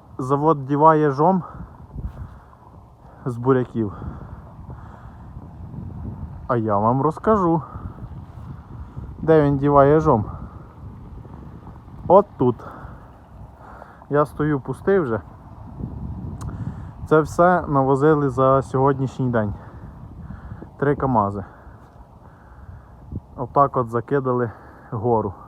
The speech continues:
Закидали, і трактора нема. Нема трактора навіть, щоб,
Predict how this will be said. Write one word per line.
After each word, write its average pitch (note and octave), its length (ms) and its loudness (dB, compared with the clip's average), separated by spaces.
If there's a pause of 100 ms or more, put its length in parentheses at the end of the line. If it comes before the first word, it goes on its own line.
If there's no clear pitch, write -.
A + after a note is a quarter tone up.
(1600)
Закидали, F#3+ 800 0 (380)
і C3 100 0
трактора D3+ 500 2
нема. B2 540 -2 (1800)
Нема B2 300 -4
трактора C#3+ 480 2
навіть, C3 340 0
щоб, - 280 -6